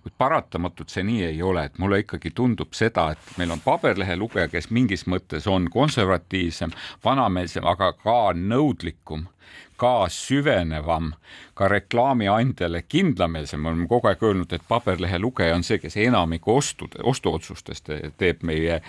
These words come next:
meie peredes, eks ju, niimoodi. Ja meil on teisipidi juhuslikum, pealiskaudsem, vähem süvenev, ma ütleks isegi mingis mõttes ka vähem huvitundev lugeja. Et need on kaks erinevat lugejat ja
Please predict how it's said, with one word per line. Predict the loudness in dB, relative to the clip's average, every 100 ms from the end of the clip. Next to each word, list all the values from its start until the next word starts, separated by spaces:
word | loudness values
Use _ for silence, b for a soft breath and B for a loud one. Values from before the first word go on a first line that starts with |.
| B B -2
meie | 2 4 4
peredes, | 2 2 0 -4 -10
eks | -12 -12
ju, | -10
niimoodi. | -12 -14 B B B 0
Ja | 2
meil | 4 2
on | 2
teisipidi | 2 2 0 -2 0
juhuslikum, | 0 2 0 -2 -2 -6 0 0 0 -2
pealiskaudsem, | 0 2 0 -2 -6 -2 2 2 0 -6 -2 0 0 -4 B B B -4
vähem | 0 0 0 0 -2
süvenev, | 0 0 2 2 2 2 0 -4 B B -20 -6
ma | 0 0 0
ütleks | -2 0 -2 -2
isegi | -2 0 2
mingis | 2 2 0
mõttes | -4 -2 -6 -4
ka | 2 4 4 4 4 0
vähem | 0 0 -2 -4
huvitundev | -4 0 0 0 -2 0 0 0
lugeja. | 0 2 2 0 B B
Et | 0 2
need | 2
on | 2
kaks | 0 0 0
erinevat | 2 4 2 0
lugejat | -2 2 2 2 0
ja | 0